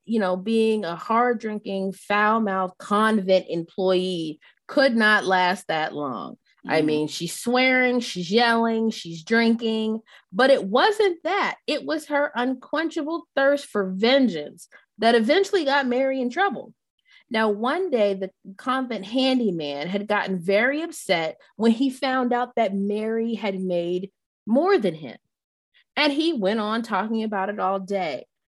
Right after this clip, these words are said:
Speaker 1: Now, when Mary got wind of what was going on, she cracked her knuckles, rolled up her sleeves of her work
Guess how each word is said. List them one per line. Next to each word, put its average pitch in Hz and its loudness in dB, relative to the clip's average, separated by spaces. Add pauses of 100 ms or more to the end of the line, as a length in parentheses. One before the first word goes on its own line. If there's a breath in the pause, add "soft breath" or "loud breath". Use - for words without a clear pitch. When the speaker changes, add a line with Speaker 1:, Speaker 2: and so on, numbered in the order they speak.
(140)
Speaker 1:
Now, 185 2
when 190 0
Mary 285 -2
got 220 -2
wind 202 0
of 175 -4
what 175 -6
was 170 -8
going 160 -6
on, 170 -4
she - -18
cracked 156 -4
her 156 -8
knuckles, 214 -4
rolled 175 -2
up 165 -6
her 165 -10
sleeves 220 -4
of 175 -4
her 165 -4
work 185 -4